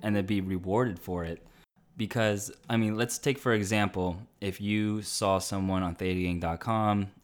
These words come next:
and they primarily buy options, which is statistically not as, you know,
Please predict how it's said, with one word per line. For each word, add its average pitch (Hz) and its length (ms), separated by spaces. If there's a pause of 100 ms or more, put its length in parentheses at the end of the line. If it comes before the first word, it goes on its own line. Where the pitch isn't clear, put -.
and 85 500
they 87 360
primarily 90 720
buy 113 680 (180)
options, 120 640 (340)
which 104 240
is 98 180
statistically 107 1160
not 104 520
as, 92 540
you 110 100
know, 85 300